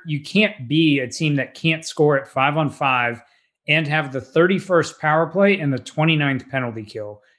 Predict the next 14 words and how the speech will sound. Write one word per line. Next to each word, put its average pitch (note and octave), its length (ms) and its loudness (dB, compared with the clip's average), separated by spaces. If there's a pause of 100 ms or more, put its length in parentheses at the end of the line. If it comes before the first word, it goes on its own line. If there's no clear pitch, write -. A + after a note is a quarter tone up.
You're D3+ 160 6
just, E3 340 0
you're, E3+ 300 0
you're D3+ 260 -4 (140)
plain F3 220 2
and E3 100 -2
simple E3+ 240 -2
gonna C#3 160 0
start C#3+ 240 -2
getting C#3 220 -2
blown C3+ 200 -4
out B2 160 -2
of A2+ 80 -8
games. G#2+ 520 -16